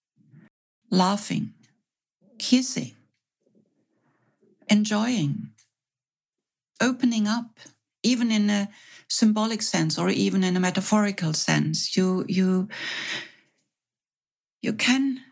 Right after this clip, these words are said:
think of these possibilities the very moment you dare open the space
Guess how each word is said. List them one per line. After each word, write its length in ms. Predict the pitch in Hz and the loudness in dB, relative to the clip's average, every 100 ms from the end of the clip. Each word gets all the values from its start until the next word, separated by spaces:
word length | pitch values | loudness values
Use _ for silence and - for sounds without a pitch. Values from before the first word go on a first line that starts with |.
| - | -14
think 440 | - - 370 330 - - | -6 -2 -2 -2 -2 0
of 260 | 190 202 | 2 0
these 280 | 190 202 254 | 0 0 -2
possibilities 1120 | - 214 214 214 214 240 - 190 190 - - _ - | 0 -2 0 -2 0 -2 0 0 0 -2 -8 _ -4
the 120 | 202 | -2
very 260 | 196 226 247 | 0 0 2
moment 560 | 214 208 214 175 165 | 2 2 0 0 0
you 120 | 185 185 | 0 -2
dare 800 | - 185 185 190 190 202 208 - _ _ _ _ _ _ _ _ _ _ _ _ _ _ _ | 0 2 2 2 2 0 -2 -8 _ _ _ _ _ _ _ _ _ _ _ _ _ _ _
open 420 | 208 214 214 247 247 | 0 2 2 0 0
the 80 | |
space 720 | 247 - 190 175 175 - - | -2 0 0 0 -2 -4 -6